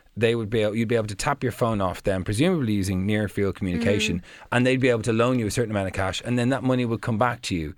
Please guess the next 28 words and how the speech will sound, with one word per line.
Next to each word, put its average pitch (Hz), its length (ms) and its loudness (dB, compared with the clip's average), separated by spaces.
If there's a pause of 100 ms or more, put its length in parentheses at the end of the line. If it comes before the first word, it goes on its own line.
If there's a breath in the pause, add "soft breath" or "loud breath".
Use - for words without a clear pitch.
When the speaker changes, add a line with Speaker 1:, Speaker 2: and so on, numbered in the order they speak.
(320 soft breath)
Speaker 1:
uh, 95 120 0
via 95 260 0
payment 120 380 0
system. 78 480 -6
It's 107 200 -4
the, 117 200 -2
sort 156 240 0
of 120 80 0
a, 104 240 0 (260 loud breath)
a 107 120 0
way 120 180 2
of 104 140 -4
turning 110 320 0
everybody 110 340 0
into, 87 420 -2 (140)
um, 85 300 -4
loan 110 280 2
sharks. 78 380 -2
But 101 240 -2
this 151 160 -2
is 139 80 -2
actually 139 280 0
a - 20 -2
development 104 420 0
that - 100 -10
they're 101 80 2
looking 110 280 -2
at. 85 180 -4